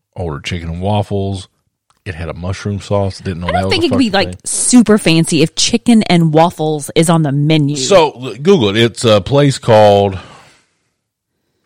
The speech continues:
Speaker 1: Flight.
Speaker 2: Okay.
Speaker 1: So they, you order things and you get 'em in threes,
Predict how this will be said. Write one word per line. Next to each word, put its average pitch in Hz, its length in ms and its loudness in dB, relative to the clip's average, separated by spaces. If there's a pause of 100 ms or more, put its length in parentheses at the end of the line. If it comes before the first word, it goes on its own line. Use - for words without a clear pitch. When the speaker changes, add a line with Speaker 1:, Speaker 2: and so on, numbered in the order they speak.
(160)
Speaker 1:
Flight. - 440 -8 (460)
Speaker 2:
Okay. 139 320 -2 (120)
Speaker 1:
So 98 180 2
they, 95 280 -6
you 110 160 -10
order 143 280 4
things 92 400 -6
and 110 120 -10
you 95 60 -6
get 101 80 -2
'em 98 100 -2
in 92 60 -2
threes, 110 600 -8